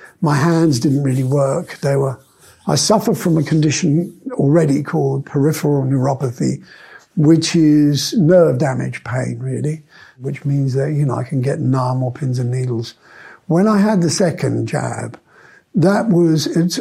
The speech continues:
and they do say that condition, by the way, is progressive and it's incurable. So I had expected it to be, it's manageable. I expected it to be something that would gradually grow worse as I got older,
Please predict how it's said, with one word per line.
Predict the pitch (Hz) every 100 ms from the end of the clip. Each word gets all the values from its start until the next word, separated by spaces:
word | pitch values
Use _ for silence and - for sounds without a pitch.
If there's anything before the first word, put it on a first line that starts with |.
| -
and | 170 190
they | 208
do | 160 254
say | - 170 151
that | 165 180
condition, | 151 147 147 - 131
by | 143 143
the | 135
way, | 139 139
is | 135 143 127
progressive | - 131 156 135 - 123
and | 135
it's | 143 139
incurable. | 143 123 143 127 123 123 - - - - -
So | -
I | 180 170
had | 202 160
expected | 180 - - 156 - 151
it | 147 147 -
to | 151
be, | 147 156 151 147 147 - -
it's | 156 143
manageable. | 160 202 202 156 139 147
I | 147 165
expected | 156 226 190 170 151
it | 160 180
to | 143
be | 143
something | 135 160 139 151 135
that |
would | 147 139
gradually | 165 190 180 156 135 127
grow | 135 127 127
worse | 127 131 127 - - _ _ _ -
as | 147
I | 151
got | 143 147
older, | 156 156 127 -